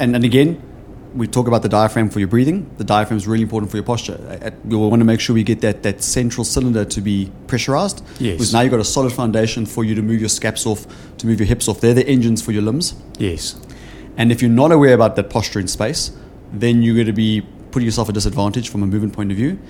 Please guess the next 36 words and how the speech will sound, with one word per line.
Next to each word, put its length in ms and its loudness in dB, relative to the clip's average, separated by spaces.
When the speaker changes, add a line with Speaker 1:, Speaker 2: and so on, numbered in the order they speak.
Speaker 1:
And 140 0
then, 480 4
like 180 -2
you 140 0
referenced 320 -2
now, 180 0
being 220 -4
able 160 0
to 200 -6
change 380 4
up 140 0
strokes 380 0
so 100 -2
that 140 -2
you 60 -6
can 120 -4
get 100 0
as 120 0
much 200 -2
glide 340 0
and 120 -2
slide 300 -2
to 60 -10
the 60 -8
tissue. 320 -4
Without 380 0
that 140 0
ability 420 -4
to 80 -6
glide 240 -2
and 100 -6
slide 300 0
in 140 2
multiple 320 2
planes, 600 0
Speaker 2:
Yes. 380 -2